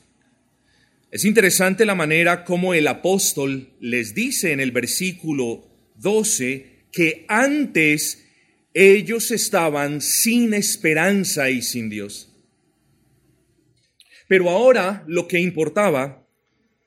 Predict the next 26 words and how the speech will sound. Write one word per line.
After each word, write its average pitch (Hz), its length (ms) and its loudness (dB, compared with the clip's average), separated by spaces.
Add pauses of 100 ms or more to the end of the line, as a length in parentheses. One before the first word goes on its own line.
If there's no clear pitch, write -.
(120)
es 170 200 -2
que 220 120 4
por 185 400 0
la 160 160 2
gracia 196 540 2
de 160 120 2
Dios, 160 640 0 (300)
ahora 190 460 4
ellos 196 420 0
eran 190 580 2
la 175 280 2
iglesia 175 580 0
de 139 160 -2
Dios, 113 560 -8 (800)
los 185 340 2
santos 233 720 0
de 135 140 0
Dios 202 560 -4 (560)
y 208 260 4
los 185 380 2
amados 175 720 0
por 123 240 -4
Dios. 104 420 -8 (1600)
Hágase 254 260 0
la 214 140 0
pregunta, 180 500 0